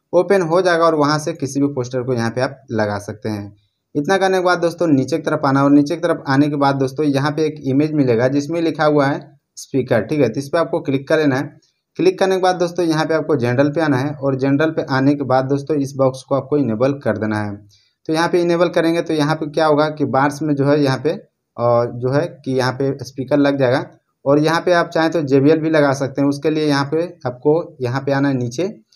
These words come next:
और नीचे आने के बाद यहाँ पे बेस के नीचे आना है और इमेज मिलेगा और इसको भी आपको इनेबल कर लेना है जनरल पे क्लिक करके। तो आप चाहें तो जेबीएल यूज़ कर सकते हैं या फिर स्पीकर, ठीक है।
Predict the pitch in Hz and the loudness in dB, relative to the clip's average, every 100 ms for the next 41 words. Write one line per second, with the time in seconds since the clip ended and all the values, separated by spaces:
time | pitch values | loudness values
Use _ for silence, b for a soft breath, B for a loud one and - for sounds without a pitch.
0 | _ _ _ 131 123 135 147 170 170 160 | _ _ _ -2 2 2 2 2 0 2
1 | 160 156 151 151 127 139 143 151 147 143 | 2 2 0 0 2 2 0 0 2 2
2 | 151 151 151 151 123 127 143 143 143 143 | 0 0 0 0 0 2 4 6 6 4
3 | 160 160 - 123 123 127 - - 165 147 | 2 -2 -2 2 2 0 -14 -4 -2 0
4 | 151 147 120 - 147 139 117 113 131 - | -2 -2 -4 0 2 2 0 0 -2 -2
5 | 110 107 107 101 107 107 107 147 117 110 | -4 -2 -4 -4 -4 -6 -4 -4 -4 -8
6 | - 101 107 101 - _ _ - 143 143 | -6 -8 -8 -10 -14 _ _ -2 -2 0
7 | 160 160 147 131 139 156 156 151 147 151 | -2 0 0 2 4 2 2 -2 -2 -4
8 | 151 147 156 139 123 143 135 - 113 110 | -4 -4 0 0 0 -2 -2 -6 -6 -6
9 | 107 143 123 | -4 -2 -2